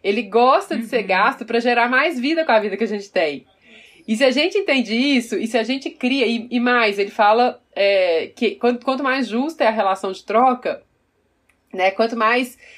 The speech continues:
Speaker 1: e aí pra mim, eu, eu, pra mim é muito claro que, assim, o dinheiro é uma energia que tá envolvido numa troca de valor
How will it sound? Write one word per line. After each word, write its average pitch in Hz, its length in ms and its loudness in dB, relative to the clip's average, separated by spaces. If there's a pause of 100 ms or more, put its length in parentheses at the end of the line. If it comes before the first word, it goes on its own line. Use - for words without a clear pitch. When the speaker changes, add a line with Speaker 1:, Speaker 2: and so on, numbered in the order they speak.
(180)
Speaker 1:
e 196 80 0
aí 202 120 4
pra 220 180 4
mim, 240 240 0
eu, 214 220 -2 (100)
eu, 196 240 -2 (160)
pra 208 100 0
mim 220 100 0
é - 20 0
muito 262 240 0
claro 220 240 2
que, 233 80 -2
assim, 220 240 -2
o 190 60 -6
dinheiro 226 220 -2
é 262 40 -2
uma 247 80 -2
energia 240 480 -2
que - 100 -20
tá 254 240 2
envolvido 247 420 -2
numa 254 180 -2
troca 262 360 0
de 294 100 -8
valor 302 540 -2